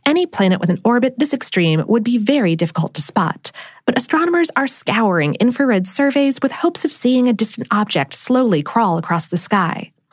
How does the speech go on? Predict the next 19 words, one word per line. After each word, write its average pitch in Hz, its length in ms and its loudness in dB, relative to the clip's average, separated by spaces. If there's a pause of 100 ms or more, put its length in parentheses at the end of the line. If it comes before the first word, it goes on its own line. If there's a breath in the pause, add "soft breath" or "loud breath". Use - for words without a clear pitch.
(640 loud breath)
If - 100 0
it's - 80 -2
out 381 220 0
there, 165 240 2 (180 loud breath)
Planet 330 320 0
Nine 254 320 4
should 320 300 0
be 311 200 2
emitting 180 440 4
infrared 165 480 2
radiation, 175 720 0 (240)
energy 202 420 2
leaking 254 380 2
from 226 140 2
the 214 40 2
planet 208 420 2
since 185 200 0
its 185 120 -6
formation. 202 680 0